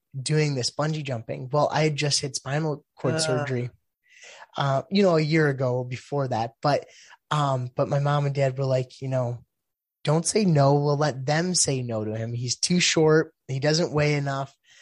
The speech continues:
Speaker 1: You know, he, he, you know, they, they're not gonna let him do it.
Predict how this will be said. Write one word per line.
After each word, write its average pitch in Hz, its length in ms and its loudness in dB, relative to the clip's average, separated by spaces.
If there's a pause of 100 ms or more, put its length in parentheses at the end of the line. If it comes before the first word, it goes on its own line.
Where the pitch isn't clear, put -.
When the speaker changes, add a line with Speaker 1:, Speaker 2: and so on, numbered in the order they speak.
(260)
Speaker 1:
You 139 120 -2
know, 123 260 0
he, 131 400 -8 (100)
he, 131 320 -8 (240)
you 135 100 -8
know, 127 120 -2
they, 127 320 -2
they're 143 220 -2
not 147 200 0
gonna 127 120 -2
let 117 120 2
him 107 140 -2
do 123 180 0
it. 78 140 -4